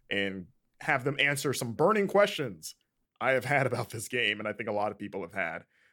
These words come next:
uh, which was nice. Uh, so the big new combat twist, uh, right away is there's these new attacks called synergy attacks,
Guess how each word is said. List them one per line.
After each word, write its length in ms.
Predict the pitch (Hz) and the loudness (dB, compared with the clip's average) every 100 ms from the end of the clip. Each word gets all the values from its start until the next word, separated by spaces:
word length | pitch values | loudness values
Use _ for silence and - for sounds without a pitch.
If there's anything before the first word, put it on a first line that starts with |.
| _ - | _ -4
uh, 160 | 98 95 | -2 -2
which 200 | 101 101 | -10 -14
was 140 | 92 | -12
nice. 440 | 92 82 78 - - _ _ _ 104 | -10 -8 -8 -10 -14 _ _ _ -2
Uh, 240 | 98 95 | 0 -2
so 180 | - 135 | -2 0
the 100 | 143 | 2
big 380 | 196 254 214 - _ _ | 2 2 0 -6 _ _
new 600 | 160 175 175 170 160 139 - | 0 4 4 4 2 -2 -10
combat 640 | - 143 147 127 120 - | -4 0 0 2 0 0
twist, 560 | - 104 101 92 - - - | -8 -6 -4 -4 -10 -10 -4
uh, 160 | 110 101 | -2 0
right 220 | 113 113 | 0 -2
away 360 | 101 107 101 98 | -2 0 0 -2
is 260 | 101 92 - _ - | -8 -10 -18 _ -4
there's 300 | 107 101 - | -4 -2 -8
these 360 | 98 95 87 - _ | -12 -12 -12 -18 _
new 200 | 117 123 | -8 -4
attacks 380 | 123 - 127 127 | -4 -2 -4 -4
called 220 | - 95 | -8 -8
synergy 500 | - 135 156 170 202 | -4 -2 0 0 0
attacks, 540 | 196 196 185 208 - | 0 0 0 -2 -6